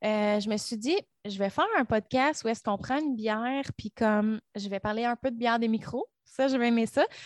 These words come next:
Puis en même temps, ben, ça va être un podcast. Fait que j'étais vraiment, euh, genre, all-in dans l'idée. Puis, euh, c'est ça, j'ai fait trois épisodes. Je suis tombée enceinte, euh, de mon garçon. Puis là, je me suis dit, « Bon,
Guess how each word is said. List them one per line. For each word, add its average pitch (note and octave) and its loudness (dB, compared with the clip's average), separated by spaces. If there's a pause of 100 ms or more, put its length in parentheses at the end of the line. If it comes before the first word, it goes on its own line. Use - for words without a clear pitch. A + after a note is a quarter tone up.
(120)
Puis C4 4
en A#3 6
même A3+ 2
temps, D4 2
ben, A3+ 2
ça D4+ -4
va B3+ 2
être - -2
un E4+ 0
podcast. D#4 -2
Fait A3 -2
que G3+ 2
j'étais G3+ -2
vraiment, A3 2
euh, G3 0
genre, G3+ 0
all-in A3 4
dans B3 4
l'idée. G#3+ 2 (480)
Puis, A#3+ 2
euh, G#3 6
c'est C#4+ -6
ça, D#4 2
j'ai D#4 4
fait B3+ 2
trois D4+ 4
épisodes. C4+ 0
Je - -6
suis - -12
tombée A#3+ 2
enceinte, C4+ -2
euh, G#3 4 (100)
de G#3+ 2
mon G#3+ 4
garçon. G#3 2 (920)
Puis A3 -6
là, A#3+ 4
je B3 0
me G#3 2
suis G#3 -6
dit, « G3+ -2
Bon, G3+ 2